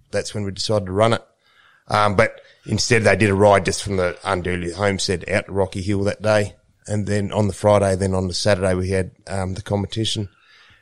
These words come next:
And there was a fair few from Oodnadatta come up for it. And, um,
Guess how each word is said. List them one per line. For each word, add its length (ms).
And 200
there 80
was 120
a 40
fair 260
few 380
from 200
Oodnadatta 500
come 120
up 160
for 280
it. 60
And, 320
um, 360